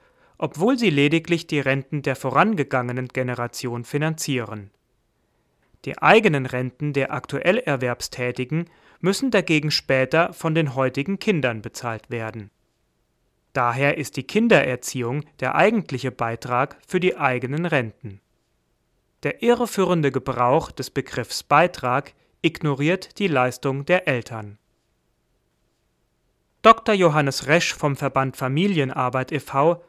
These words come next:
weist auf eine, Zitat, „schleichende Vergiftung der Sprache“, Zitat Ende, hin, die die Abwertung der elterlichen Erziehungsarbeit begleite und verschleiere.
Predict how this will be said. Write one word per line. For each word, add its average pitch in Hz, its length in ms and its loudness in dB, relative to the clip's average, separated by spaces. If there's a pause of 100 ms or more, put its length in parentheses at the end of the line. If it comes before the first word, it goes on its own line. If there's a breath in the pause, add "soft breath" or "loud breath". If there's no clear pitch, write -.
(220 soft breath)
weist 139 320 0
auf - 240 -2
eine, 156 440 2 (140)
Zitat, 143 600 -2 (280 soft breath)
„schleichende 185 600 2
Vergiftung 156 580 -2
der 131 120 0
Sprache“, 135 640 -2 (240)
Zitat - 480 -4
Ende, 135 300 -2
hin, 151 400 -2 (520 soft breath)
die 147 80 0
die 139 180 -2
Abwertung 151 680 0
der 147 240 -2
elterlichen 139 520 -2
Erziehungsarbeit 139 1120 -2
begleite 131 680 -4 (180 soft breath)
und 135 240 -4
verschleiere. 120 840 0